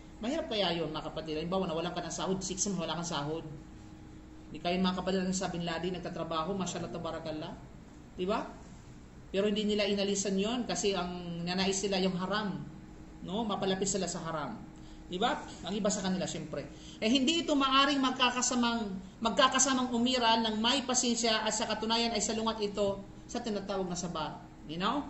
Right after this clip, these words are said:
Nagpapulang bisa ito sa paniniwala sa kadar. Ah, naniniwala sa kadar, hindi, hindi mo tinanggap talaga. Of course, walang duda, mga kapatid, yan ay gawain ng puso. Yung hindi pagtanggap sa kadar,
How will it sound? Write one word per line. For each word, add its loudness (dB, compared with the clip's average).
Nagpapulang 0
bisa 4
ito 0
sa 0
paniniwala 0
sa -4
kadar. -2
Ah, -8
naniniwala 0
sa -4
kadar, 0
hindi, 2
hindi 4
mo 2
tinanggap -2
talaga. -2
Of -2
course, 2
walang 0
duda, 0
mga -2
kapatid, 2
yan 2
ay 2
gawain 4
ng 0
puso. 2
Yung 2
hindi 0
pagtanggap -2
sa -2
kadar, -2